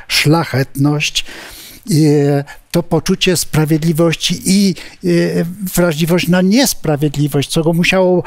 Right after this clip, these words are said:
bardzo boleć. I popatrzmy sobie, że zanim doszedł do dorosłości, on już dał znać w wieku dwunastu lat o tym,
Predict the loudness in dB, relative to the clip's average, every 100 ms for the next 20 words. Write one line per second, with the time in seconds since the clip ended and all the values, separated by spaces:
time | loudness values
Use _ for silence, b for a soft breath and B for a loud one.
0 | B -8 -2 0 0 -2 -2 0 0 0
1 | 0 -4 -6 -4 -4 -4 -2 -2 -2 0
2 | 0 0 -2 B B B -8 -2 0 2
3 | 0 0 0 0 0 0 0 0 0 0
4 | 0 0 0 0 -2 -2 -2 0 0 0
5 | 2 0 -2 -2 0 0 -2 0 2 2
6 | -2 -8 -12 -4 -2 0 -2 -2 0 2
7 | 0 -2 0 0 0 -4 -6 -2 -2 0
8 | 0 2 -2